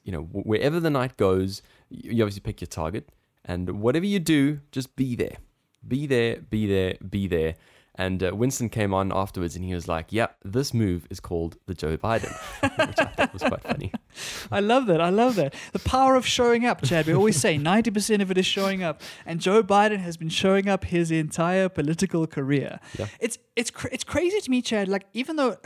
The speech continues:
Speaker 2: I'm very glad Trump is gonna be out of office, like, I think he's a horrible human being, and I'm very glad we've got somebody else. But we can't forget the fact that the U S has, have elected a seventy-seven-year-old grandpa,
Speaker 1: Yeah.
Speaker 2: right? We, we can't ignore that fact. And Joe Biden is not perfect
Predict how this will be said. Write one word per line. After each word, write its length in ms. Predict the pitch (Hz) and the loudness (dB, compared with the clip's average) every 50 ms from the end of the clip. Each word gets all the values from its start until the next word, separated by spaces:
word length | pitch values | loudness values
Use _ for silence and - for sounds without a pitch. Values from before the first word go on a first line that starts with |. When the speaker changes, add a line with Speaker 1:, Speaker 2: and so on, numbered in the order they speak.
| 170 _ - | -18 _ -8
Speaker 2:
I'm 100 | 185 190 | -6 -2
very 220 | 175 180 196 233 220 | 2 4 4 4 4
glad 240 | 202 196 190 175 - | 4 0 0 -2 -2
Trump 280 | - 185 170 165 - | -4 -4 -4 -4 -6
is 120 | 151 - - | -10 -10 -8
gonna 100 | 143 135 | -8 -6
be 60 | 131 117 | -6 -6
out 140 | 117 123 | -8 -6
of 60 | 123 113 | -6 -6
office, 300 | 120 147 - 208 190 - | -6 -6 -6 -8 -8 -8
like, 140 | 143 131 - | -10 -8 -8
I 40 | 135 | -8
think 200 | - - 151 147 | -8 -8 -8 -8
he's 100 | 143 127 | -6 -8
a 80 | 123 - _ _ - - - | -8 -12 _ _ -20 -20 -8
horrible 380 | - - 165 175 170 143 135 | 0 2 4 4 4 2 -2
human 280 | 127 - 139 135 120 117 | -8 -8 -6 -6 -6 -6
being, 260 | 123 127 131 123 117 | -6 -6 -6 -6 -6
and 80 | 117 113 | -8 -10
I'm 60 | 120 | -6
very 180 | 123 135 135 147 | -2 0 0 0
glad 280 | 135 - 131 127 127 120 | 0 0 -2 -2 -2 -4
we've 100 | 127 - | -6 -8
got 140 | 123 123 | -8 -8
somebody 300 | - - 127 123 120 117 | -8 -8 -8 -6 -6 -6
else. 280 | 120 113 - - - - - - - - - - | -8 -8 -8 -10 -12 -12 -14 -18 -20 -20 -14 -6
But 100 | - 180 | -2 -2
we 100 | 220 214 | -2 -2
can't 320 | - - 262 302 359 - | -2 -2 -2 -2 -2 -2
forget 280 | - 214 - 226 220 - | -2 -2 -2 -2 -4 -4
the 60 | 190 | -6
fact 280 | - - 180 175 170 | -6 -6 -6 -6 -6
that 120 | - 160 160 | -8 -10 -10
the 80 | - 147 151 160 | -8 -4 -2 0
U 60 | 180 | 0
S 220 | 190 185 - 185 | 0 -2 -4 -6
has, 100 | 165 160 139 139 | -8 -8 -8 -10
have 140 | 139 156 151 | -8 -6 -6
elected 460 | 151 143 143 175 180 - - 170 143 | -6 -4 -4 -6 -6 -6 -6 -6 -6
a 60 | 135 | -6
seventy-seven-year-old 960 | 135 - - 151 160 170 165 160 - - 156 147 143 139 135 131 131 127 127 | -8 -8 -8 -8 -6 -6 -6 -6 -6 -8 -8 -8 -6 -8 -6 -6 -6 -8 -6
grandpa, 380 | - 139 151 175 180 165 - 85 - | -6 -4 -4 -4 -4 -6 -6 -8 -8
Speaker 1:
Yeah. 60 | - - _ - - - _ - | -8 -12 _ -20 -20 -20 _ -6
Speaker 2:
right? 220 | 143 135 147 151 160 | -4 -4 -2 -2 -4
We, 80 | 170 170 | -6 -8
we 60 | 170 | -10
can't 300 | 160 - - 233 277 285 | -12 -8 -6 -4 -4 -4
ignore 260 | 196 165 160 165 170 | -4 -4 -2 -2 -2
that 140 | 165 147 123 - | -4 -4 -6 -6
fact. 260 | - 135 117 123 - | -10 -12 -12 -12 -12
And 80 | 147 143 | -8 -4
Joe 180 | 170 202 226 | -2 0 0
Biden 300 | 196 208 190 202 202 190 170 | 2 2 0 0 0 -2 -2
is 100 | 160 - | -4 -4
not 180 | 180 196 - | -6 -6 -6
perfect 200 | - - 208 202 | -4 -4 -2 -2